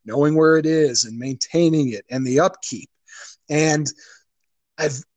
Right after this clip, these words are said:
I really liken it to, for instance, like a computer,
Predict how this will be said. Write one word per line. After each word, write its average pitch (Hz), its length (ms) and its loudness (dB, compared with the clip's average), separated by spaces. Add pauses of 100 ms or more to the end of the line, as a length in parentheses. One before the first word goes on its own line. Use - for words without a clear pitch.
(160)
I 139 100 -6
really 214 440 4
liken 180 480 0
it 143 120 0
to, 143 260 2
for 196 180 0
instance, 180 320 0
like 156 200 0
a 143 60 0
computer, - 580 -4